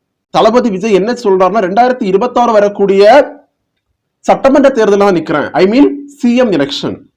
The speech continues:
டைரக்டா சி எம் எலெக்ஷனுக்கு நம்ம தளபதி விஜய் அவர்கள் நிக்கும்போது கண்டிப்பா மக்கள் எல்லாம் யோசிப்பாங்க. ஏன்னா மக்கள் எல்லாருமே ஆரம்ப காலங்கள்ல இருந்தே ஒரு திமுக ஆட்சி, ஒரு அதிமுக ஆட்சியை பார்த்து பார்த்து திடீர்னு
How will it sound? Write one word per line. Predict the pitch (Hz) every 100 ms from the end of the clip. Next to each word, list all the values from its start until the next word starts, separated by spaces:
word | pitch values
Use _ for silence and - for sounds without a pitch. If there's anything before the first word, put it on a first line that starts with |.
| _ _ _ _ _ _
டைரக்டா | 135 196 247 262 269 277 269
சி | 208
எம் | 220 226
எலெக்ஷனுக்கு | 202 - 214 208 226
நம்ம | 208 185
தளபதி | 185 190 208 175
விஜய் | 151 214
அவர்கள் | 196 196 185
நிக்கும்போது | 160 208 160 131 175 247 - _ _ _
கண்டிப்பா | 202 247 277
மக்கள் | 254 233 247
எல்லாம் | 240 240
யோசிப்பாங்க. | 220 233 190 123 98 - - -
ஏன்னா | 170 233 220
மக்கள் | 196 - 240 175
எல்லாருமே | 226 254 196 160 220 311 - - _ _ _ _ _ _ _ _ _ _ _ _ - _ 135 156
ஆரம்ப | 226 254 254 220
காலங்கள்ல | 214 214 208 208 202
இருந்தே | 202 202 254 185
ஒரு | 185 180 208
திமுக | 220 226 220 220 196
ஆட்சி, | 185 - 220 214
ஒரு | 170
அதிமுக | 160 196 226 208 214
ஆட்சியை | 190 190 - 202 175
பார்த்து | 185 190
பார்த்து | 202 160 214 208
திடீர்னு | 160 226 277 240 180